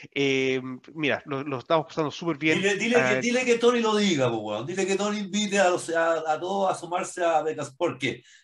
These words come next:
Speaker 2: va, va a valer mucho más que lo digáis tú o yo, sino una lata lo tú y yo juntos, weón.
Speaker 1: Um,
Speaker 2: Dile que, dile que
Speaker 1: Benko,
Speaker 2: se, lo
Speaker 1: Benko
Speaker 2: su-,
Speaker 1: saying,
Speaker 2: lo invita a sumarse.
Speaker 1: Ben-, Ben-, Benko saying to say to
Speaker 2: Regalo.
Speaker 1: subscribe and like Pase a Pase.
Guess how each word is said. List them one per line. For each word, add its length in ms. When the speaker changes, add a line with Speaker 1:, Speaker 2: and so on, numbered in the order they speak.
Speaker 2:
va, 120
va 180
a 40
valer 180
mucho 280
más 140
que 100
lo 80
digáis 300
tú 160
o 20
yo, 160
sino 200
una 140
lata 260
lo 100
tú 140
y 60
yo 200
juntos, 300
weón. 140
Speaker 1:
Um, 280
Speaker 2:
Dile 180
que, 160
dile 460
que 100
Speaker 1:
Benko, 20
Speaker 2:
se, 120
lo 100
Speaker 1:
Benko 220
Speaker 2:
su-, 60
Speaker 1:
saying, 160
Speaker 2:
lo 100
invita 260
a 20
sumarse. 380
Speaker 1:
Ben-, 220
Ben-, 80
Benko 120
saying 400
to 180
say 360
to 400
Speaker 2:
Regalo. 520
Speaker 1:
subscribe 720
and 220
like 460
Pase 220
a 80
Pase. 400